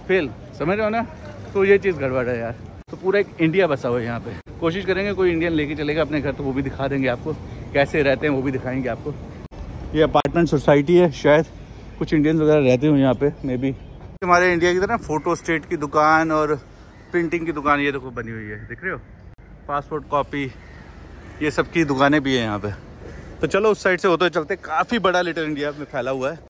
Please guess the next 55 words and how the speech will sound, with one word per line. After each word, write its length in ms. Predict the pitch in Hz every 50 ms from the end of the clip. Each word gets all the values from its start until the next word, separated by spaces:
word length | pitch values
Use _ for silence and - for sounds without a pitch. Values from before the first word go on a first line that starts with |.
| - - - - -
पर 120 | 180 185
अभी 200 | 185 180 170 226
क्या 160 | - 214 208
है, 60 | 220
ज़्यादातर 340 | 208 180 175 175 180 208 202
Indians 340 | 190 185 180 190 202 185 -
का 100 | - 202
क्या 160 | 175 190 185 180
system 240 | - 170 - 196
हो 120 | 180 160 160
रखा 180 | 165 - 190
है 60 | 185 185
कि 120 | 202 202
भाई 220 | 180 185 202 208 185 - - - - - - - - 165
अब 180 | 165 156 165 180 180
यहाँ 280 | 175 160 156 156 170
से 100 | 175 - -
बाहर 240 | 151 151 160 165 160
रहते 240 | 156 139 - -
हैं, 100 | 160 170 -
काम 200 | 147 151 165 160
करने 220 | 147 160 151 -
के 60 | 143
लिए 100 | 147 147
आते 180 | 139 123 - -
हैं 60 | -
जो 80 | 156 151
ज़्यादा 240 | 135 143 135 131 143
पैसे 260 | - 131 123 - 131
वाले 220 | 113 101 104 110 104
हैं, 640 | 101 - - - - - - - - - - - -
ऐसा 220 | 147 156 - 175 156
भी 100 | 147 139
हो 60 | 131
चुका 240 | - 107 107 113 117
है। 260 | 110 - - 147 143
और 160 | 147 151 143 135 - - - - - - - - -
ये 100 | 147 165
police 260 | - 165 170 160 147
station 280 | - 175 151 - 185 185
है 80 | 175
यहाँ 140 | 156 143 151
का, 160 | 135 190 202 - - - -
और 160 | 156 151 147
यहाँ 220 | 143 143 143 151 160
की 120 | 156 151
ये 60 | 151 143
local 340 | 135 131 127 - 165 165 160 - - - - - - - - -
police 240 | 160 160 160 147 -
cars 320 | - 123 120 123 - -
हैं, 120 | 127 117 -
देखो 260 | 107 120 110 120 107 - - - - - - -
ऐसी 300 | 120 120 - 127 113 98 - - - - - -
Singapore 420 | - - 143 139 135 117 123 110
की 140 | 104 110 113